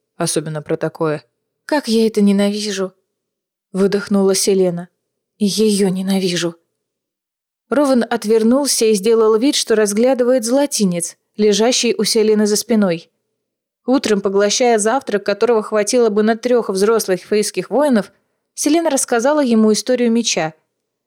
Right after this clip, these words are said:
Рована эта история почему-то не особо заинтересовала, а увидев кольцо, обнаруженное ею в ножнах, он лишь пожал плечами. «Надеюсь, ты найдёшь ему применение». «Это точно,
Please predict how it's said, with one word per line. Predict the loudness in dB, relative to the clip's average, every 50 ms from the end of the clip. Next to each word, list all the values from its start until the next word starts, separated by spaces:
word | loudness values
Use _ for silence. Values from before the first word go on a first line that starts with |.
| _ _ _
Рована | -2 0 0 0 0 0 0 0 0 -2 -4
эта | -6 -2 0 0 0
история | 0 0 -2 0 0 0 -2
почему-то | -2 -4 -4 -2 -2 -2 -2 0 0
не | 0 0 0
особо | 0 0 -2 0 0 0
заинтересовала, | 0 0 -2 -2 -2 -4 -4 -4 -4 -4 -2 -2 0 0 0 -2 -4 -4 _ _ _ _ _ _ _ _ _
а | -4 -2 0
увидев | 2 2 2 0 0 -2 -4 -2
кольцо, | -4 -2 -2 -2 -2 -2 -2 0 2 0 0 -2 -4 _ _ _ _ _
обнаруженное | -6 -2 0 2 2 4 4 2 2 2 2 0 0 0 0 0
ею | 0 0 0 0 0 0
в | 0 0
ножнах, | 2 2 0 0 -2 -4 -6 -8 -10 -16 _ _ _ _ _ _ _
он | 0 2 2 2
лишь | 2 2 0 -2
пожал | -2 -2 -2 0 -2 -2 -4
плечами. | -4 -6 -4 -4 -4 -4 -4 -4 -6 -8 -10 -12 _ _ _ _ _ _ _ _ _ _ _ _ _ -6
«Надеюсь, | -2 -2 -2 0 0 0 0 0 0 -4 -6 -8 -10 _
ты | -6 -4 -2
найдёшь | -2 -2 -2 -2 -2 -2 -4 -6
ему | -8 -10 -10
применение». | -10 -10 -10 -8 -8 -8 -8 -10 -10 -10 -12 -14 -14 -16 _ _ _ _ _ _ _ _ _ _ _ _ _ _ _ _ _
«Это | -2 -2 -2 0 -2 -4
точно, | -2 0 0 0 0 -2 -6 -8 -8 -10 -10 -12